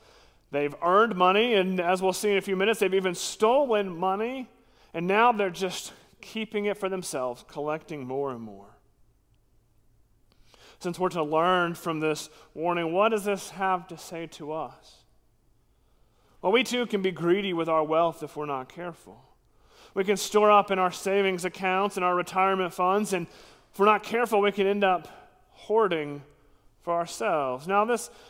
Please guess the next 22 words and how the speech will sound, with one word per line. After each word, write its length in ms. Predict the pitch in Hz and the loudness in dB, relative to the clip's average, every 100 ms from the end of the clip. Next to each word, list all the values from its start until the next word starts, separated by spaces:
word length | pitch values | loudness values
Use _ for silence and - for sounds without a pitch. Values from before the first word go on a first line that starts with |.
| - | -4
doesn't 260 | - 269 240 | 2 2 2
mean 200 | 220 254 | 2 0
that 100 | 262 | 0
we 80 | 233 | -2
can't 260 | 240 226 | -2 -4
plan 240 | - 214 226 | 0 -2 -2
for 80 | 233 | -2
the 120 | 220 | -4
future, 380 | - 214 214 285 | -4 -8 -6 -2
that 120 | 240 | 0
we 100 | 202 | 0
shouldn't 240 | 254 214 | -2 -6
save 380 | 185 208 214 247 | -2 0 0 0
for 100 | 226 | -2
retirement. 600 | 196 - 208 220 214 226 | -4 -4 -2 -2 -2 -2
No, 120 | 240 | 0
we 100 | 285 | -2
need 120 | 302 | -4
to 60 | 277 | -6
be 120 | 240 | -6
good 180 | 214 285 | -4 -4
stewards, 640 | - - 233 208 196 220 | -4 -10 -6 -4 -4 -6